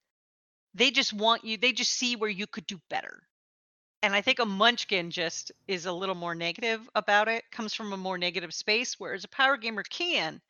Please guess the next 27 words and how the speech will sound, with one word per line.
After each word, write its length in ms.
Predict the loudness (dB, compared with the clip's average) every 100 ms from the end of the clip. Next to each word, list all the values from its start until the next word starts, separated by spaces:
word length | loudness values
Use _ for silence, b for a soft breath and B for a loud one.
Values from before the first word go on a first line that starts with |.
| b b b -10
But 80 |
I 60 | -6
think 200 | -4 -4
most 240 | -2 -2 4
power 260 | 6 6
gamers 400 | 4 -2 -4 -4
are 100 | -4
just, 440 | -4 -2 -2 -4 -14 _ _ _ _ _ _
they 100 | -2
have 240 | 8 8 8
a 60 |
mind 400 | 2 2 2 0
that 120 | -2
can 120 | -4 -6
understand 640 | -6 -4 -4 -2 -2 -2 -4
things 320 | -8 -8 -12
and 100 | -14
crunch 340 | -6 -4 -4
numbers 460 | -2 -2 -2 -4 -6
and 100 | -8
figure 260 | -4 0 6
out 160 | 6
how 120 | 4 0
things 280 | -2 -6
work 140 | -6 -6
together 500 | -2 2 4 4 2 B B B _
and 220 | -4 -4